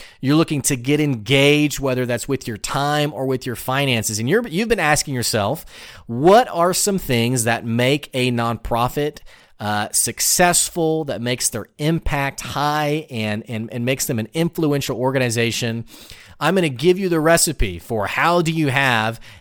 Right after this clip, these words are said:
a successful nonprofit. And in fact, if,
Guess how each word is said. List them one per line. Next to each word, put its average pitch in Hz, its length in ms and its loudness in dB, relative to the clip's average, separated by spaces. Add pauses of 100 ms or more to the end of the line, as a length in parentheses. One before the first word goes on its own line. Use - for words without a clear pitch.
a 123 180 0
successful - 920 0
nonprofit. 131 580 0
And 101 80 -6
in 98 120 -6
fact, 170 460 2 (320)
if, 135 340 -4